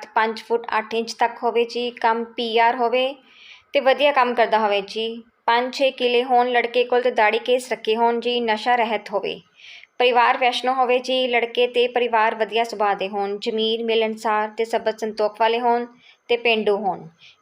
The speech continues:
ਕੇਵਲ ਮਾਝਾ ਏਰੀਆ ਵਾਲੇ ਹੀ ਸੰਪਰਕ ਕਰਨ ਜੀ। ਸਾਦਾ ਵਿਆਹ ਕਰਨਾ ਹੈ ਜੀ, ਕੋਈ ਲੈਣ ਦੇਣ ਨਹੀਂ ਕਰਨਾ।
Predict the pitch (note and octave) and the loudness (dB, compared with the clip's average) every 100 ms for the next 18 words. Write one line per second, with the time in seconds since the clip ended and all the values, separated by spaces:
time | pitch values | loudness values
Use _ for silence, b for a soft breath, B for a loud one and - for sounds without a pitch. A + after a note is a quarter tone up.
0 | - B3 A#3+ C4+ A#3 G3+ G#3+ B3+ A#3 A3+ | -2 2 2 0 0 0 2 0 2 0
1 | A3+ A3 G#3 G#3 G#3+ A3 A3+ A3 F#3+ G3 | 0 0 2 0 -2 -4 -4 -6 -2 -2
2 | G3 G3 F#3+ F#3+ G#3+ A3+ A3+ A#3 b b | -2 -4 -4 -6 -4 -4 -4 -10 b b
3 | - - A#3 A3+ C4 B3 A#3+ B3 B3+ A#3+ | -10 0 0 2 2 4 2 2 0 0
4 | C4 B3 B3 B3+ B3 A#3 A#3 G#3+ G#3+ A3 | 0 -2 -4 -6 0 0 2 0 0 -2
5 | A3+ A3 G#3 G#3 F#3 - | -2 -4 -4 -4 -4 -4